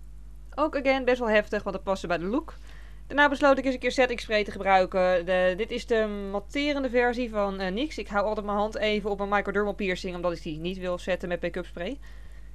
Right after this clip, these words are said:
En dan spray ik mijn gezicht in en ik ben niet een van die mensen die daarvan geniet. Ik heb er echt een hekel aan om iets <laughs> richting mijn gezicht te spuiten. Maar ik moet zeggen, het effect is wel mooi. Het ziet er gelijk een stuk gladder, zachter uit.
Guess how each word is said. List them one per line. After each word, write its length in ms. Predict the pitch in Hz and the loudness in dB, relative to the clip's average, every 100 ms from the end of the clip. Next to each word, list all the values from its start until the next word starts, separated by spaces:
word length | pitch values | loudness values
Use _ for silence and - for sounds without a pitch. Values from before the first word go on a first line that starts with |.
| - | -10
En 100 | - | -4
dan 80 | 311 | 0
spray 180 | 311 294 | 4 2
ik 60 | |
mijn 120 | 269 | 2
gezicht 300 | 262 254 240 | -2 0 0
in 160 | 240 226 | -2 0
en 240 | 214 208 | 0 -2
ik 200 | - 196 | -2 -4
ben 140 | 180 185 | -2 -2
niet 140 | 208 | 0
een 140 | 202 185 | 0 -2
van 100 | 180 | -2
die 80 | |
mensen 260 | 175 165 175 | -4 -4 -4
die 120 | 160 | -4
daarvan 280 | 156 151 156 | -4 -4 -4
geniet. 340 | 214 269 262 | -2 -2 -2
Ik 140 | - 190 | -4 -2
heb 140 | 196 | -2
er 80 | 196 | -2
echt 140 | - | -4
een 80 | 185 | -6
hekel 360 | 165 233 - 180 | -6 -6 -2 -2
aan 120 | 170 | -2
om 60 | 170 | -4
iets 240 | 170 - | -4 -4
<laughs> 40 | 190 | 2
richting 320 | 240 - 214 | 2 2 -2
mijn 120 | 196 | -4
gezicht 360 | 190 196 208 - | -6 -4 -4 -4
te 60 | |
spuiten. 420 | - 214 214 214 - - - - - - - - - | -4 0 0 0 -10 -14 -16 -16 -16 -16 -16 -12 -4
Maar 120 | 320 | -2
ik 60 | |
moet 100 | 349 | 0
zeggen, 280 | 349 330 311 | 4 4 6
het 100 | 302 | 4
effect 240 | 269 262 262 | 4 2 4
is 60 | |
wel 180 | 233 226 | 2 4
mooi. 220 | 214 214 | 4 4
Het 100 | 220 | 2
ziet 100 | 208 | -4
er 60 | 208 | 0
gelijk 220 | 196 196 | 2 2
een 60 | 196 | 0
stuk 200 | 190 - | -6 -4
gladder, 380 | 202 190 185 | -2 0 0
zachter 320 | 175 185 - - | -2 -4 -2 0
uit. 380 | 226 311 - | 0 -2 -8